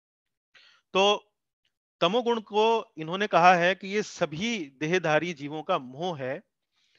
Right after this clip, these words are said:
इसका अर्थ क्या है? चलिए, इसके अर्थ पे भी दो मिनट बाद चर्चा करते हैं, पहले इसका, अ, अनुवाद जो है पूरा कर लेते हैं कि ये अज्ञान से उत्पन्न होता है, समस्त देहधारी जीवों का मोह है,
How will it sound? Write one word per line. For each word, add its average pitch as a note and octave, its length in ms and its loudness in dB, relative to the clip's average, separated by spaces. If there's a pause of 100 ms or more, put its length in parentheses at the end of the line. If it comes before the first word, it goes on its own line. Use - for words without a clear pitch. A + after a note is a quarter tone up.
(260)
इसका F3+ 280 2
अर्थ E3 320 0
क्या E3 160 4
है? F3 300 0 (600)
चलिए, E3+ 180 -4
इसके D#3+ 220 -2
अर्थ F3 180 4
पे F3 140 -4
भी F3 140 -6
दो D3 260 -6
मिनट E3 180 -6
बाद D3+ 180 4
चर्चा D3+ 260 -6
करते C3+ 240 -8
हैं, E3+ 120 -10
पहले D3+ 220 -2
इसका, D3 280 -2 (320)
अ, C#3 300 -10
अनुवाद C#3+ 340 0
जो C#3+ 100 -10
है D3 80 -6
पूरा C#3 260 -4
कर C3 100 -10
लेते B2 240 -12
हैं E3 120 -14 (680)
कि E3+ 80 -6
ये A3+ 140 6
अज्ञान D#3 500 6
से A3 120 -6
उत्पन्न G3+ 360 -2
होता F#3+ 300 2
है, A3+ 320 2
समस्त F#3 420 -6
देहधारी E3 500 -2
जीवों D#3+ 280 -8
का D3 120 -6
मोह D3 340 -8
है, G3+ 220 -2